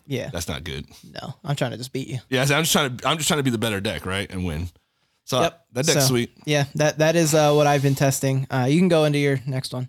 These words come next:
Speaker 2: Uh, my next one is, what, which one should I hit him with? Should I hit him with the PyCon?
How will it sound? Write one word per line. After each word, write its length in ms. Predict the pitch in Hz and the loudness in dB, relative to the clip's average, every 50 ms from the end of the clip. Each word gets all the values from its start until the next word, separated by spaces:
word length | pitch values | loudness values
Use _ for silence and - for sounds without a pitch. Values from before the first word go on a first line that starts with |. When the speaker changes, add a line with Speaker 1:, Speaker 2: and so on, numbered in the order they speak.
| _ - | _ -4
Speaker 2:
Uh, 160 | 123 120 120 | 0 0 2
my 180 | 120 135 147 151 | 2 2 2 2
next 460 | 143 143 151 156 170 175 - - - | 2 2 2 2 2 0 -2 -2 0
one 280 | 113 101 90 90 92 - - | 0 0 0 0 -2 -2 -2
is, 760 | 92 98 98 95 92 90 90 92 92 - - - - - 139 - _ _ _ _ _ _ _ _ _ _ _ | -2 -2 -2 -2 -2 -2 -2 -2 -2 -2 -2 -4 -4 -8 -12 -18 _ _ _ _ _ _ _ _ _ _ _
what, 160 | - 147 - | -12 -8 -6
which 140 | - 165 165 | -4 -2 0
one 100 | 175 151 | 0 0
should 80 | 139 127 | 0 0
I 20 | 123 | 0
hit 60 | 120 | -2
him 60 | 101 | -2
with? 80 | - - _ _ _ _ _ - | -4 -6 _ _ _ _ _ -6
Should 100 | - 143 | -4 -2
I 20 | 147 | -2
hit 60 | 160 | -2
him 60 | 160 | -2
with 80 | 160 156 | -2 -4
the 60 | 151 | -2
PyCon? 500 | - 165 165 170 - 175 175 175 185 | -2 -2 -2 0 0 -2 -2 -2 -4